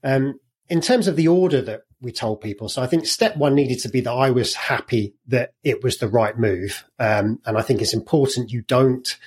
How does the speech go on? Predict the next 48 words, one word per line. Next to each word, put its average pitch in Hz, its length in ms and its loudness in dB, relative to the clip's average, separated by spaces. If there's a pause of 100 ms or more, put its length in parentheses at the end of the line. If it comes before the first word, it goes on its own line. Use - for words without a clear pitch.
(600)
uh, 107 460 0
sort 117 180 -4
of 104 80 -4
drip 147 240 -2
the 131 120 2
idea 123 340 2
to - 100 -6
people 120 320 -4
until 131 420 2
you're 117 160 0
confident 120 460 -4
you 110 80 -8
wanna 110 140 -4
press - 260 -4
ahead 117 220 0
with 107 120 -4
it, 101 220 -12
'cause 101 140 -6
otherwise, 110 500 4
you 110 80 2
know, 98 80 0
you're 101 160 -4
just - 180 -2
gonna 110 140 -4
cause 110 260 -8
a 117 40 -4
lot 131 160 2
of - 60 -6
confusion 113 480 -2
and 104 100 -2
potentially 110 360 -2
disappointment. - 640 -4 (580)
So 175 120 0
once 202 160 2
I 180 100 2
decided 131 340 0
it 127 80 -4
was 113 100 -6
the 127 80 0
right 113 220 0
move 113 180 0
for 123 120 -6
me, 123 340 2 (640)
I 123 60 -4
then 135 380 4
spoke 127 320 -2
to 131 100 -6
the 117 160 -8